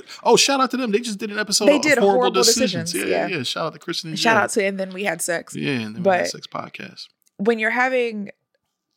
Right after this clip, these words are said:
Speaker 2: Dirty Talk requires a lot of consent beforehand,
Speaker 1: Mm-hmm.
Speaker 2: so people don't get offended
Speaker 1: Yeah, yeah,
Speaker 2: like
Speaker 1: yeah.
Speaker 2: this.
Speaker 1: Yeah.
Speaker 2: 'Cause that, you just don't throw out, like, that was a lot.
Speaker 1: Yeah. You've been
Speaker 2: That was
Speaker 1: sitting on that.
Speaker 2: Right.
Speaker 1: Yeah,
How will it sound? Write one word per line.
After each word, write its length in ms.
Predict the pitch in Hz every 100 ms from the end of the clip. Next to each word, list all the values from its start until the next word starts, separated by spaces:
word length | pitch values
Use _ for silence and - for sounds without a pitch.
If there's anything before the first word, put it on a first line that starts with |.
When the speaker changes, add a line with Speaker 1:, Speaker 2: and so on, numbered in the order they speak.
| 196 202
Speaker 2:
Dirty 280 | 294 427
Talk 220 | 392 247 240
requires 320 | - 214 202
a 60 |
lot 180 | 180 180
of 60 | 175
consent 360 | 151 - 185
beforehand, 600 | 208 208 254 254 262 277 285
Speaker 1:
Mm-hmm. 220 | 214 208 196
Speaker 2:
so 160 | 185
people 320 | 185 208 190 180
don't 240 | 180 170
get 140 | 165
offended 500 | 156 - 156 151 175 170
Speaker 1:
Yeah, 220 | 196 180
yeah, 160 | 180
Speaker 2:
like 200 | 156 147 147
Speaker 1:
yeah. 40 |
Speaker 2:
this. 420 | 139 123 - - -
Speaker 1:
Yeah. 280 | 101 92 - _ _ _ -
Speaker 2:
'Cause 260 | 190 175 170
that, 240 | 269 392
you 140 | 254 392
just 120 | 349
don't 160 | 196 - _ _ _ _ _ _ -
throw 240 | 196 185
out, 180 | 190 -
like, 200 | 175 175
that 160 | 277
was 80 | 440
a 60 | 202
lot. 260 | 180 165 - _
Speaker 1:
Yeah. 340 | 127 123 101 - -
You've 120 | 147 117
been 60 | 123
Speaker 2:
That 20 |
was 80 | 131
Speaker 1:
sitting 180 | 113 95
on 100 | 95
that. 260 | 98 - - - - - 196
Speaker 2:
Right. 260 | 220 180 151
Speaker 1:
Yeah, 200 | 107